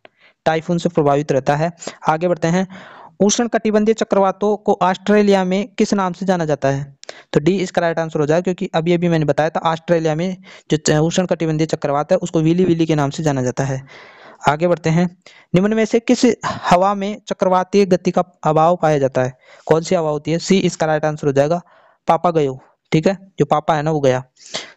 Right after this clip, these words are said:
तो ये मान लेना आप, ठीक है। आगे बढ़ते हैं, चक्रवातों की उत्पत्ति से संबंधित भंवर सिद्धांत के प्रतिपादक कौन है, जो भंवर सिद्धांत दिया था उस किसने दिया था, तो इनमें से कोई नहीं है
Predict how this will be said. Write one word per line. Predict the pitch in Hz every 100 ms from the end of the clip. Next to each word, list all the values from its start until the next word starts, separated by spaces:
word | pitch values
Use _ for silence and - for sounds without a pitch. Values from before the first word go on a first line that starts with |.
| _ -
तो | 139 127 - _ 156
ये | 143
मान | 139 131
लेना | 131 135
आप, | 131 _ _ _ _ -
ठीक | 165
है। | 202 175 - - - - 156
आगे | 170 185
बढ़ते | 175
हैं, | 190
चक्रवातों | 202 - 196 185 208 214 - - -
की | 208
उत्पत्ति | 208 - 190 202
से | 214
संबंधित | 208 175 180 196 196 190 _ _ _ _ -
भंवर | 147 180 208 214
सिद्धांत | 202 165 180 190
के | 208
प्रतिपादक | 202 196 180 170 160 180 _
कौन | - 196
है, | 170 185 185 - - 170
जो |
भंवर | 156 165 175
सिद्धांत | 160 151 156
दिया | 147
था | 165
उस | -
किसने | 165 170
दिया | 160 143
था, | 160
तो | 160 175 175 - - -
इनमें | 175 185
से | 202
कोई | - 185 196
नहीं | 170 147
है | 160 170